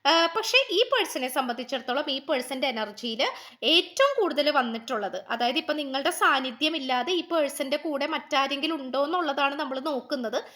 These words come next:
പ-, പക്ഷേ എനിക്ക് ഇങ്ങനത്തെ എനർജീസ് ആണ് എനിക്ക് കിട്ടിക്കൊണ്ടിരിക്കുന്നത്. നമുക്ക് കിട്ടുന്ന കാര്യമല്ലേ പറയാൻ പറ്റുള്ളൂ. അപ്പോ അതുകൊണ്ട്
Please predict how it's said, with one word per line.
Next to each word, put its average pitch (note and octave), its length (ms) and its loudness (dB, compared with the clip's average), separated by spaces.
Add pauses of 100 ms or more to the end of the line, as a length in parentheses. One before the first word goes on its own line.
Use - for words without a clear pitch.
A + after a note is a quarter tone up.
(360)
പ-, D4 100 2
പക്ഷേ G4 300 2
എനിക്ക് G#4+ 200 2
ഇങ്ങനത്തെ F4 420 0
എനർജീസ് C4+ 540 -2
ആണ് A#3+ 140 0
എനിക്ക് B3 280 -6
കിട്ടിക്കൊണ്ടിരിക്കുന്നത്. A3 840 -8
നമുക്ക് A3 240 -8
കിട്ടുന്ന E4 420 -2
കാര്യമല്ലേ D4+ 520 2
പറയാൻ A#3 340 0
പറ്റുള്ളൂ. G#3+ 580 -6 (340)
അപ്പോ B4+ 160 6 (380)
അതുകൊണ്ട് F4+ 460 2